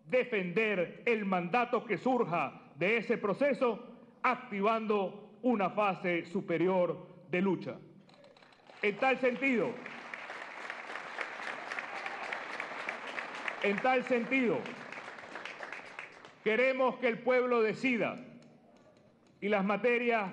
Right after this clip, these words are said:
que vamos a proponer para que el pueblo direccione la lucha son las tres siguientes.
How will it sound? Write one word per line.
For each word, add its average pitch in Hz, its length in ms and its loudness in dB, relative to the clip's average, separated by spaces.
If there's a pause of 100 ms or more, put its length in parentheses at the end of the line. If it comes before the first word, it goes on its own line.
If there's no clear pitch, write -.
(120)
que 196 100 0
vamos 220 420 2
a 196 100 0
proponer 196 840 -2 (320)
para 196 240 2
que 196 80 0
el 190 120 0
pueblo 214 680 2
direccione 202 580 0
la 190 100 2
lucha 214 600 0 (220)
son 208 200 0
las 202 160 0
tres 196 200 2
siguientes. 170 520 -2